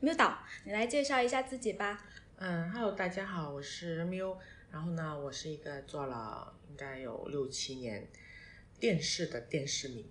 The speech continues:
Speaker 2: 工。
Speaker 1: 什么是电视民工呢？
Speaker 2: 呃，就是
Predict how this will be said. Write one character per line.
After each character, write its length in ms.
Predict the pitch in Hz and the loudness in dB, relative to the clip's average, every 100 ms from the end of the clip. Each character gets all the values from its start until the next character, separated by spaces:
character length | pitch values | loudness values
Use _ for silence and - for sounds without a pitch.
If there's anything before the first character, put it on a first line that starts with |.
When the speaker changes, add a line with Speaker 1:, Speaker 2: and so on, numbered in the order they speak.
| - | -10
Speaker 2:
工。 140 | - - - - - - - - | -12 -12 -18 -20 -20 -20 -18 0
Speaker 1:
什 160 | - | 4
么 180 | 226 240 | 4 4
是 180 | 277 320 | 4 2
电 220 | 320 302 | 2 4
视 200 | 277 269 | 6 4
民 200 | 220 185 | 4 0
工 200 | 196 196 | -2 -2
呢？ 200 | 196 208 226 - - - - - - - | -4 -2 -4 -6 -12 -14 -16 -16 -18 -8
Speaker 2:
呃， 480 | 76 143 139 110 139 160 | 0 4 6 6 4 2
就 140 | 190 | 0
是 520 | 170 165 147 135 107 | 4 6 8 8 6